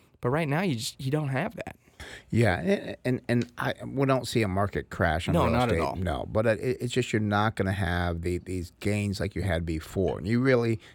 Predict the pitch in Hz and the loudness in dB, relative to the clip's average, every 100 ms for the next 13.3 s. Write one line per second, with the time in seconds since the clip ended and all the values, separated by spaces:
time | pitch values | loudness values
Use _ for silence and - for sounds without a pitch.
0 | _ - 131 135 113 101 98 101 90 90 | _ -6 0 2 4 4 2 0 0 2
1 | 87 87 90 _ - 101 95 90 98 87 | 2 2 -2 _ 0 0 2 0 0 -2
2 | 82 85 85 73 78 71 87 - 101 92 | -2 -2 -4 -4 -4 -4 -6 -2 0 2
3 | 80 82 90 90 - 87 80 82 85 87 | 0 0 -2 -2 -2 -2 -2 -2 -2 -2
4 | 82 82 80 95 117 120 - - - 262 | -2 -2 -2 -2 -2 -4 -10 -12 -4 0
5 | 214 127 107 95 95 92 - 98 90 85 | 2 2 2 4 4 2 0 0 0 0
6 | 78 - - - 82 80 - - - 120 | -4 -8 -16 -16 -10 -6 -6 -6 0 0
7 | 101 92 87 87 - 78 73 - 101 98 | 2 0 0 -2 -2 -4 -4 -2 -2 -2
8 | 90 90 85 85 76 73 - 87 92 87 | -4 -2 -2 -2 -4 -6 -4 -4 -2 -4
9 | 90 85 85 - - - - 73 82 80 | -2 -2 -4 -8 -20 -16 -4 0 0 0
10 | 64 101 139 151 156 139 135 131 117 117 | -2 -2 0 0 -2 -2 -2 -2 -2 -2
11 | 123 92 98 120 110 123 135 98 78 80 | -2 -2 0 0 0 -2 -2 -2 -2 -4
12 | 73 - - 62 - - - - - 95 | -6 -6 -6 -6 -8 -14 -20 -20 -8 -2
13 | 85 95 95 | 2 4 2